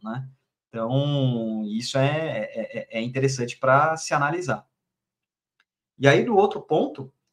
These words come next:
né, quando, quando, é, você comenta ali, né, nesse primeiro ponto que eu já abordei sobre esses dois casos, né, porque eu, é, é, um, é,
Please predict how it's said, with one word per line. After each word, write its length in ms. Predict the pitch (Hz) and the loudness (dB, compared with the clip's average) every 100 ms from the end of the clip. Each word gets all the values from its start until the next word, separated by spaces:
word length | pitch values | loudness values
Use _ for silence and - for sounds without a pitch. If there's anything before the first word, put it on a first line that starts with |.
| _ | _
né, 220 | 117 143 | -2 -2
quando, 880 | 139 147 151 156 147 127 110 101 - - | 0 -2 0 2 4 4 2 -4 -10 -6
quando, 760 | 120 127 135 120 113 104 101 _ _ _ _ _ | -2 2 2 2 0 -2 -4 _ _ _ _ _
é, 1000 | 113 110 107 101 98 92 87 82 - - _ _ _ _ - | -6 -4 -2 -4 -6 -8 -12 -12 -14 -16 _ _ _ _ -8
você 260 | 127 147 | -6 -4
comenta 480 | 135 147 135 131 127 | 0 2 6 6 4
ali, 320 | 113 113 107 - _ _ - | 0 -2 -6 -12 _ _ -8
né, 200 | 113 131 | -2 0
nesse 260 | 131 131 | 0 -2
primeiro 380 | 135 135 196 135 | 0 2 2 2
ponto 320 | - 131 123 | 0 0 0
que 100 | 113 | -4
eu 60 | 120 | -2
já 140 | 123 | 2
abordei 540 | 120 123 127 117 107 117 | 0 0 -2 0 0 0
sobre 340 | - 120 117 | 0 -4 -4
esses 340 | 117 - 113 - | -6 -8 -10 2
dois 320 | 131 135 - | 2 4 2
casos, 420 | 117 165 - 110 | 6 6 4 -4
né, 140 | 127 | -4
porque 320 | 135 139 - - _ _ | -2 -2 -4 -4 _ _
eu, 240 | - 101 98 | -8 -8 -4
é, 300 | 110 117 107 | -4 -4 -8
é, 80 | - _ - | -12 _ -18
um, 480 | 104 117 156 147 135 - _ _ - | -8 0 2 2 -4 -12 _ _ -10
é, 540 | 104 104 98 95 131 | -6 -6 -6 -12 -20